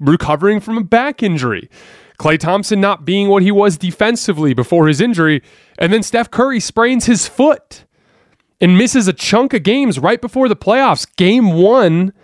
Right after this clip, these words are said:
of the playoff series against Denver ends up being his first game that he plays live in a very long time.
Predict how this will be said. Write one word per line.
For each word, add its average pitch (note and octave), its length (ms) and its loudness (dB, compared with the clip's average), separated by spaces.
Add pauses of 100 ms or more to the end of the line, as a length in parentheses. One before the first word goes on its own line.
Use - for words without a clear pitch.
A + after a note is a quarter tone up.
(480)
of F#3+ 100 0
the F#3 80 -2
playoff G#3+ 320 0
series A3 240 0
against D3 300 -2
Denver F#3 400 2
ends E3+ 180 0
up C#3+ 160 -2
being F3+ 280 -2
his D3 240 -2
first - 480 -2
game F3+ 260 2
that E3 80 0
he D3+ 140 -2
plays D3+ 800 -2
live C#3 840 -2
in D#3 140 2
a C#3+ 40 0
very F#3+ 360 0
long D#3 280 0
time. F#3+ 560 -2